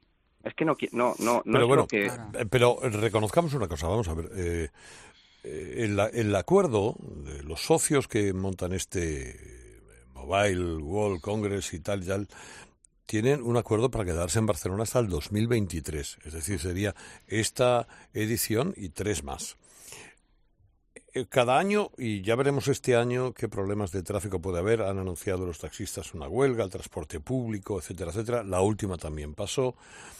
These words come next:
Speaker 2: y la situación política catalana, ¿crees que de verdad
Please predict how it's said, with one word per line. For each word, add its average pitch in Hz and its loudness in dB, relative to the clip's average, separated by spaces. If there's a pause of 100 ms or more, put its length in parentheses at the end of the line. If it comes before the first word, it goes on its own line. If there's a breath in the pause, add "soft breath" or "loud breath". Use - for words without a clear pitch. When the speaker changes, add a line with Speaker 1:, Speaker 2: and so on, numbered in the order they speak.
(420 loud breath)
Speaker 2:
y 120 -2
la 104 2
situación 113 0
política 147 -2
catalana, 117 0 (380 soft breath)
¿crees 123 2
que 175 0
de 151 2
verdad 107 2